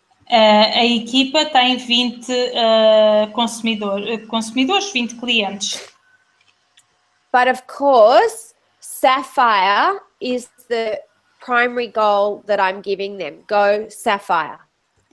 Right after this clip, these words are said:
Speaker 1: Eh, mas claro que de ser Safira é o primeiro objetivo que ela lhes dá. Ser Safira.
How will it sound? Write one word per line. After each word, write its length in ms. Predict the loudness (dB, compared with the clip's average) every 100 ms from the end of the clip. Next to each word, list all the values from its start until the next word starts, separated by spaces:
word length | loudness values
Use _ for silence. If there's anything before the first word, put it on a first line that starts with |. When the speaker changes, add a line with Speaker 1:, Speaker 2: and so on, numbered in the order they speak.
| _ _ _
Speaker 1:
Eh, 200 | 2 2
mas 260 | 2 -2 -4
claro 360 | 2 2 2 -2
que 360 | -8 -8 -10
de 100 | -10 -12 -10
ser 200 | -2 -2
Safira 600 | -2 -8 -10 -6 -4 0
é 260 | 2 2 0
o 80 | -4
primeiro 460 | -4 0 2 2
objetivo 680 | 0 -2 -2 -2 -6 -8 -8
que 120 | -2
ela 160 | -2 -2
lhes 240 | -6 -4
dá. 320 | -2 -2 -4 -18 _ _ _
Ser 680 | -18 -6 -4 -2 -4 -6 -18 -20
Safira. 640 | -10 -10 -6 -6 -6 -8